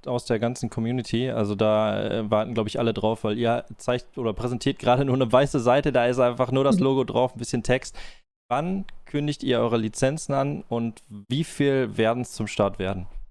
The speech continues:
Speaker 2: Okay, also vorneweg,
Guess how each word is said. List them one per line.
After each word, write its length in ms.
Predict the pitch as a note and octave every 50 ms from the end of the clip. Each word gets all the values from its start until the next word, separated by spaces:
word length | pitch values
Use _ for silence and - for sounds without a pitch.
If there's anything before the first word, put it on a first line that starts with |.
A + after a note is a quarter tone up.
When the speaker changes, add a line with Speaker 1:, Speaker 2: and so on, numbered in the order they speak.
| - _ _ _ _ _ _ _ _ _ _ _ _ - - _ _ _ - - - - _ _ _
Speaker 2:
Okay, 300 | - G#3 - - F3 - - - - - -
also 240 | - G3+ G3+ G#3 - - - - _ -
vorneweg, 380 | - G3 F#3 G3 F#3 A3+ -